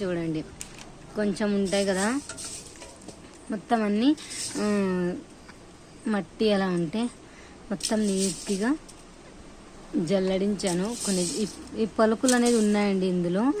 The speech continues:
దోశకు కూడా వేసుకుంటారు, ఆ పలుకులు ఉన్నాయి. ఒకసారి వాష్ అయితే చేశాను రెండు సార్లు, మీకు కూడా చూపి-, చూపిద్దాం అన్నట్లుగా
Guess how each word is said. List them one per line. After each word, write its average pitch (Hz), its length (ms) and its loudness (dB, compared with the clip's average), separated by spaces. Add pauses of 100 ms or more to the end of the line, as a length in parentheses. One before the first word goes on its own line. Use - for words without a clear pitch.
(380)
దోశకు 202 340 0
కూడా 202 140 2
వేసుకుంటారు, 175 580 0
ఆ 220 80 2
పలుకులు 185 420 -2
ఉన్నాయి. 180 260 0
ఒకసారి 180 360 0
వాష్ 175 300 -2
అయితే 175 300 -2
చేశాను 165 380 0
రెండు 160 240 2
సార్లు, 160 400 -2 (540)
మీకు 185 260 2
కూడా 190 140 2
చూపి-, 175 520 -2 (420)
చూపిద్దాం 202 520 2
అన్నట్లుగా 180 880 0